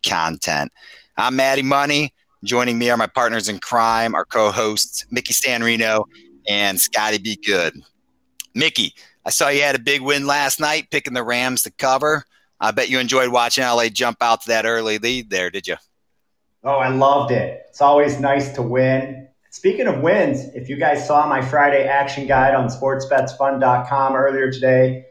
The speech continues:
Speaker 2: you know I've already cashed the winning ticket tonight, riding the Herm train and Arizona State in that thumping bloodbath they put on their in-state rival, the Arizona Wildcats.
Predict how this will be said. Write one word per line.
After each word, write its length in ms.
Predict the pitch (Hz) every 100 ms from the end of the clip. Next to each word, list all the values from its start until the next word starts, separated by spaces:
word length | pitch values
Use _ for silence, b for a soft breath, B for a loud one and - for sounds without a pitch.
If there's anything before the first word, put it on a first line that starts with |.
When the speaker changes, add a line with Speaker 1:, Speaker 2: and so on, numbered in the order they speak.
| _
Speaker 2:
you 100 | 131
know 120 | 147 165
I've 100 | 147
already 280 | 156 143
cashed 360 | 131 147 147 -
the 80 | 143
winning 320 | 147 143 131
ticket 240 | 180 175
tonight, 280 | - 135 131
riding 300 | 131 139 151
the 100 | 143
Herm 320 | 123 180 202
train 600 | 196 165 143 127 127 - - - _ -
and 140 | 135
Arizona 400 | 139 135 143 135
State 440 | 127 143 147 143 127
in 60 |
that 300 | 123 120 - - - - _ _ -
thumping 580 | 202 196 170 123 117 -
bloodbath 760 | 165 185 175 170 127 101 - 123
they 140 | 120
put 180 | - 127
on 480 | 123 120 117 107 - - _ -
their 160 | 131
in-state 480 | 131 131 123 131 120
rival, 340 | 120 120 117 110
the 100 | 113
Arizona 560 | 117 117 117 117 110
Wildcats. 840 | 104 110 110 107 - 110 107 -